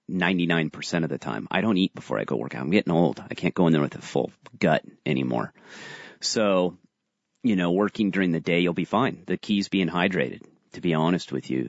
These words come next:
Uh, you're, you're not gonna bonk. The only time you're gonna bonk again is if you have blood glucose level problems, you know, um, you know, have in-, a high insulin resistance,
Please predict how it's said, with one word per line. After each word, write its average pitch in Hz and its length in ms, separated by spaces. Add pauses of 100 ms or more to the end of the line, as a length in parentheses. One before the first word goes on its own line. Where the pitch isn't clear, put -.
Uh, 71 220
you're, 73 240
you're 87 160
not 87 220
gonna 87 160
bonk. - 500
The - 80
only 98 140
time 139 160
you're 151 60
gonna 156 120
bonk 98 300
again 90 260
is 80 160
if 82 140
you 87 80
have 80 280 (120)
blood 82 200
glucose 80 400
level 76 460
problems, 73 680 (500)
you 87 120
know, 73 460
um, 67 560 (840)
you 190 140
know, 76 120
have 87 300
in-, 92 220
a 87 100
high 92 380
insulin 87 520
resistance, 85 680